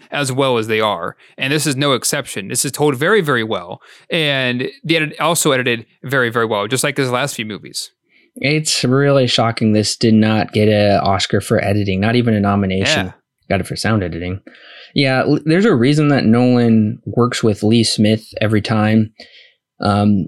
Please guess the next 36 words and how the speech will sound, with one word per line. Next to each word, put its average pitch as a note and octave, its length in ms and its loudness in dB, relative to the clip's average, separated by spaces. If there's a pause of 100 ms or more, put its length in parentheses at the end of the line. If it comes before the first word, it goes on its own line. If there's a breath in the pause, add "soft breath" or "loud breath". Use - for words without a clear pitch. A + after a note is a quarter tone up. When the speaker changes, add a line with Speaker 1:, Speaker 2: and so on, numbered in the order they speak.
(140)
Speaker 2:
and A#2 240 2
there A2+ 140 2
is A2 220 2
that A2+ 280 0
visual A#2+ 440 2
consistency A#2 840 2
across G#2+ 400 0
all A2+ 240 4
of G#2+ 100 0
Nolan's G#2+ 540 2
films. B2+ 580 2 (600)
And A2 680 2
Nolan D#3 460 4
really C3 200 4
does B2 240 2
this A2 200 0
brilliant A#2+ 440 0
thing A#2 200 2
I've G#2 160 0
loved, A2 420 2
and G#2+ 240 2
he's, - 640 -2 (720)
he's F#3 220 0
done A#3 180 4
this - 400 0 (140)
probably F3 480 2
back C#3+ 320 0
to D#3 120 0
Memento, B2 680 4
at G2+ 100 2
least B2 240 0
to B2 80 2
Insomnia A2+ 560 2
with G2+ 180 0
the C#3 100 2
editing, F#2+ 420 0